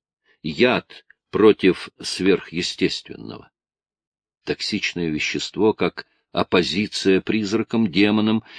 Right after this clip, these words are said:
и всем тем, которые бродят по ночам. Случай на кладбищенском холме был свидетельством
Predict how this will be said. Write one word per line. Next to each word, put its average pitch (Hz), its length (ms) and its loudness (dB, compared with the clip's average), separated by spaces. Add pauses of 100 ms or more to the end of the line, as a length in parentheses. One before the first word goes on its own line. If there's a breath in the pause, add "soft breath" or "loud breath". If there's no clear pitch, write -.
(100)
и 95 100 4
всем 113 320 2
тем, 117 280 2
которые 110 400 2
бродят 101 420 0
по 104 100 -6
ночам. 73 440 -6 (1040)
Случай 98 600 0
на 80 300 -2
кладбищенском 76 880 -6
холме 92 420 -2 (340 soft breath)
был 113 200 6
свидетельством 101 1000 0